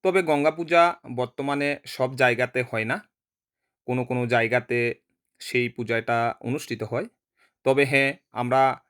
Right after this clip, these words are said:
এটা অত্যন্ত ভাগ্যের বিষয় যে সেটা আমরা উপলব্ধি করতে পেরেছি। তবে হ্যাঁ, পূজার মোটামুটি সমাপ্তিতে এসে পড়েছে। তবে সবাই মিলে একটি আরাধনা করব,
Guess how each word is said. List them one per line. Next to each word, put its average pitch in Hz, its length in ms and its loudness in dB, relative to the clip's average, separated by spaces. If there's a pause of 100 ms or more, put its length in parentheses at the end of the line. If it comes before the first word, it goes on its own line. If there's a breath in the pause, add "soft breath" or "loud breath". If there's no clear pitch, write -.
(200)
এটা 123 180 -2
অত্যন্ত 135 420 -2
ভাগ্যের 123 460 0
বিষয় 151 320 -4 (480)
যে 113 420 -2
সেটা 120 340 -2
আমরা 117 260 0
উপলব্ধি 127 500 -2
করতে 127 260 -4
পেরেছি। 117 480 -4 (540)
তবে 139 220 4
হ্যাঁ, 131 280 0 (120)
পূজার 127 280 2 (720)
মোটামুটি 123 440 -2
সমাপ্তিতে 127 680 -2
এসে 120 160 -2
পড়েছে। 117 460 -6 (480 soft breath)
তবে 123 220 2
সবাই 123 320 0
মিলে 123 360 0
একটি 143 340 -4
আরাধনা 120 360 0
করব, 123 340 -4